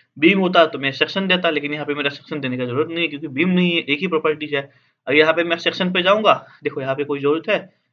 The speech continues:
सॉलिड का? नहीं है, यहाँ पे आपको देना नहीं है, section में कुछ नहीं देना, डायरेक्ट आपको modeling में जाना होगा। बीम होगा तो अलग-अलग section का बीम होता है, तो उस case में आप दे सकते हो। Modeling पे जाऊंगा, create में जाऊंगा, create में जाने के बाद क्या जाऊंगा मैं, की points, lines, क्या जाऊंगा मैं, Area क्या है मेरा यहाँ पे,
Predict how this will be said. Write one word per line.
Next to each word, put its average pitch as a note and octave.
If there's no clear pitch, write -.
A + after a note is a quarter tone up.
सॉलिड D#3
का? D#3+
नहीं F#3
है, B2+
यहाँ C#3
पे D#3+
आपको D#3+
देना D#3
नहीं C#3+
है, A2+
section B2
में A2+
कुछ B2
नहीं A#2
देना, G#2+
डायरेक्ट D3
आपको D#3+
modeling C#3
में C3+
जाना G2+
होगा। F#2+
बीम G3
होगा F3+
तो F#3
अलग-अलग E3+
section E3+
का D#3+
बीम D3
होता D#3
है, B2
तो -
उस A#2
case B2+
में B2+
आप A#2+
दे C#3
सकते F3
हो। D3+
Modeling F#3
पे G3+
जाऊंगा, G3
create F3+
में G3
जाऊंगा, G3
create F3+
में F#3
जाने F3
के F3
बाद E3+
क्या E3+
जाऊंगा A2+
मैं, A#2
की F3
points, F3+
lines, F3
क्या E3
जाऊंगा A2+
मैं, G#2+
Area F#3+
क्या G#3
है F#3
मेरा A#2+
यहाँ A#2
पे, A2